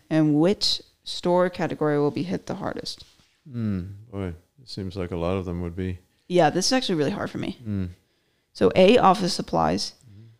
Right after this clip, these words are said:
Speaker 1: I'm tempted to go with that one just because,
Speaker 2: Mm-hmm.
Speaker 1: yeah, well, okay, we have been doing a lot more working from home. So people now are having to go to those places
Speaker 2: Mm.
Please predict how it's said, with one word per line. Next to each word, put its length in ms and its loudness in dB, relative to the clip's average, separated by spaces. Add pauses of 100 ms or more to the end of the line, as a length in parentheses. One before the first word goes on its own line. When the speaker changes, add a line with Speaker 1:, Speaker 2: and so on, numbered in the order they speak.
(1900)
Speaker 1:
I'm 160 0
tempted 300 2
to 80 2
go 140 8
with 100 4
that 180 4
one 160 2
just 160 0
because, 480 2
Speaker 2:
Mm-hmm. 100 -2
Speaker 1:
yeah, 320 6
well, 280 2 (500)
okay, 220 4
we 100 4
have 140 4
been 100 0
doing 180 2
a 60 4
lot 140 2
more 140 2
working 260 2
from 180 0
home. 320 2 (160)
So 360 6
people 340 0
now 260 6
are 240 6
having 240 2
to 80 2
go 100 4
to 80 4
those 160 0
places 540 -4 (180)
Speaker 2:
Mm. 340 -4